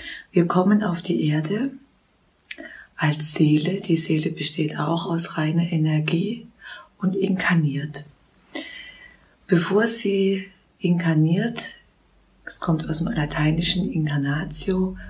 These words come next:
Fleischwerdung, Verkörperlichung, besprichst du dich mit deinen geistigen Führern, was du in diesem Erdenleben alles erleben möchtest, was du lernen möchtest,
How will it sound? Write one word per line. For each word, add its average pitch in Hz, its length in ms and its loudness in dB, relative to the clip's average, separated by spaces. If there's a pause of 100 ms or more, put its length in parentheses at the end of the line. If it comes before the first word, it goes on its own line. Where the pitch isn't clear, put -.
(120)
Fleischwerdung, 170 1080 0 (280)
Verkörperlichung, 175 1300 -2 (1080)
besprichst - 760 0 (520)
du 147 180 0
dich - 440 -2
mit 170 160 -2
deinen 160 200 2
geistigen 175 540 -2
Führern, 165 640 2 (420)
was 220 240 2
du 208 180 -2
in 170 240 0
diesem 170 320 0
Erdenleben 160 760 0
alles 147 360 -6
erleben 139 460 -6
möchtest, - 600 -8 (640)
was 156 240 0
du - 100 0
lernen 196 460 4
möchtest, 175 720 0